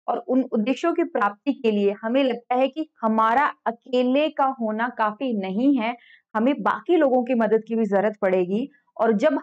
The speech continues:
हम सब लोग मिल करके एक उद्देश्य की प्राप्ति के लिए सहयोग करके काम करते हैं, तो उस गतिविधि को प्रशासन का नाम दिया गया है। जैसे मान लीजिए कोई पुल बनाना है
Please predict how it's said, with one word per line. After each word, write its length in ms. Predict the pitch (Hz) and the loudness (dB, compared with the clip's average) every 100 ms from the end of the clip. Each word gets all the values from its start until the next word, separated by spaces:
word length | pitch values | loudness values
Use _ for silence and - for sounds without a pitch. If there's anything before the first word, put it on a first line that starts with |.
| - | 0
हम 180 | 349 370 | 0 0
सब 280 | - 302 262 | 0 0 2
लोग 400 | 233 226 233 202 | 4 4 2 0
मिल 220 | 226 254 | 0 0
करके 480 | 226 180 175 196 233 - _ - | 0 0 0 -2 -2 -8 _ -4
एक 240 | 285 285 233 | -2 -2 -2
उद्देश्य 440 | 202 285 339 330 | 0 0 -2 -4
की 100 | 320 | -4
प्राप्ति 500 | 262 214 190 - 262 | -2 0 -2 -4 -4
के 220 | 240 208 | 2 2
लिए 340 | 202 202 226 302 | 2 0 -2 -4
सहयोग 720 | - 196 190 196 220 269 262 | -6 -6 -4 2 4 4 0
करके 380 | - 185 175 185 | -2 -2 -2 -4
काम 280 | 196 190 196 | 0 0 0
करते 300 | 196 - 196 | -4 -6 -8
हैं, 240 | 196 233 - - _ - | -6 -8 -10 -20 _ -6
तो 60 | |
उस 160 | - - | -6 -2
गतिविधि 440 | 208 240 262 226 233 | 0 0 0 -2 -2
को 120 | 269 | -2
प्रशासन 500 | 208 208 196 214 208 | -4 -4 -4 -4 -2
का 100 | 185 | 0
नाम 320 | 220 202 214 | 0 0 -2
दिया 240 | 185 175 | 0 0
गया 180 | 160 147 | -2 -8
है। 140 | 170 - _ _ _ 196 | -16 -20 _ _ _ -2
जैसे 240 | 285 359 | 0 2
मान 200 | 294 254 | 2 2
लीजिए 280 | 269 233 302 | 2 0 -2
कोई 160 | 302 | -2
पुल 240 | 294 311 294 | -2 0 0
बनाना 380 | 226 175 160 180 | 2 0 -2 -6
है 220 | 175 | -10